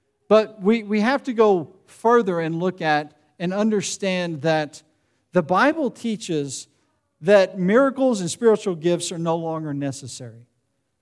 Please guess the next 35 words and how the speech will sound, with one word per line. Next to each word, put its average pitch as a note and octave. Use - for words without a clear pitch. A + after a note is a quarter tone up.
And D#3+
I F3+
think A#3
that's A#3
a E3+
hard G#3+
thing G#3+
to E3+
say G3+
and E3+
a D3
hard G3
pill G#3
to E3
swallow F#3
for D#3
some, D#3
because F3
we A#3
have G#3
everything A3+
that E3+
we F3+
need E3+
to D#3
function F#3
in E3+
this D#3
life, C#3
to F3
have F3+
pro-, G3+
proper G#3
spiritual G3+
maturity. C#3+